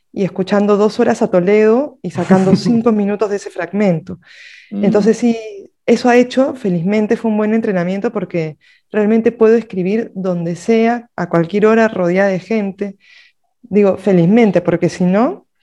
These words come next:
Speaker 1: eh,
Speaker 2: Sí.
Speaker 1: estaría muy imposibilitada, eh,
Speaker 3: Sí.
Speaker 1: de encontrar un lugar donde poder escribir sin ruido.
Speaker 3: Condicionada, ¿no?
Speaker 2: Claro.
Speaker 1: Muy condicionada, sí.
Speaker 3: Sí.
Speaker 2: Es interesante porque en tu escritura también hay esa, como que bordear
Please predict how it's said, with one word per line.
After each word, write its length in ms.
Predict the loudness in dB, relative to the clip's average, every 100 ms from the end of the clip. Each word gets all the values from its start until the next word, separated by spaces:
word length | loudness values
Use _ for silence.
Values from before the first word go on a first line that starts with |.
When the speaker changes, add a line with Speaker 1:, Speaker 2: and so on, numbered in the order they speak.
| _ _ _ -20 -14 -4
Speaker 1:
eh, 420 | -2 -2 -6 -6
Speaker 2:
Sí. 60 | -8
Speaker 1:
estaría 400 | -2 0 2 4
muy 760 | 4 4 4 2 2 -2 -4 -6
imposibilitada, 1000 | -4 -4 -2 -2 -2 -2 -2 -4 -10 -18 _ _ _ _ -20 -6
eh, 320 | -2 0 0
Speaker 3:
Sí. 60 | 2
Speaker 1:
de 60 | 2
encontrar 600 | 4 4 4 4 2 -2
un 140 | 0
lugar 280 | 2 2 2
donde 180 | 0 -2
poder 220 | -2 -2
escribir 340 | -2 -4 -4 -4
sin 260 | -4 -4 -2
ruido. 220 | -2 0
Speaker 3:
Condicionada, 680 | 0 0 0 2 0 -2 -4
¿no? 140 | -6 -6 -8 -4
Speaker 2:
Claro. 240 | -4 -2
Speaker 1:
Muy 160 | -2 0
condicionada, 720 | 2 2 0 -4 -4 -6 -10
sí. 200 | -12 -6 -4 -6 -10
Speaker 3:
Sí. 80 | -8 -4
Speaker 2:
Es 60 | 0
interesante 340 | 0 0 0
porque 160 | 2 0
en 80 | 0
tu 60 |
escritura 420 | -4 -4 -2 -2
también 320 | 0 -2 -2 -2
hay 140 | -2
esa, 300 | -2 -4 -8
como 260 | -6 -8 -6
que 80 | -6
bordear 760 | -2 -2 0 0 2 0 -2